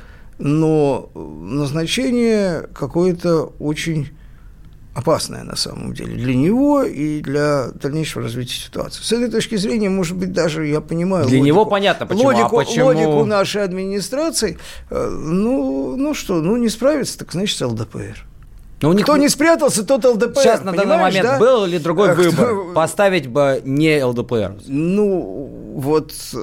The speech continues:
Speaker 2: Наверное,
Speaker 1: банальный,
Speaker 2: нет.
Speaker 1: банальный подход было поставить человека авторитетного в крае.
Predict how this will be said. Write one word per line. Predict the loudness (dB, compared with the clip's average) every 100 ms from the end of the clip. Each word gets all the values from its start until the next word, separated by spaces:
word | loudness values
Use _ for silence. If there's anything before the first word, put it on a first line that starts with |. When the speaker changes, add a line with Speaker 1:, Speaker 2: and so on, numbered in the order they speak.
| -6
Speaker 2:
Наверное, | -2 2 4
Speaker 1:
банальный, | 4 4 2
Speaker 2:
нет. | 0 -2
Speaker 1:
банальный | -4 -4 -2 -2 -2 -2
подход | -4 -4 -4 -4
было | -2 -2 -2
поставить | -2 -2 0 0 0 -4 -18 -18 -8
человека | 0 2 2 0 -2 -4 -4
авторитетного | -6 -4 -4 0 -2 -2 -4 -4
в | -6
крае. | -8 -8 -10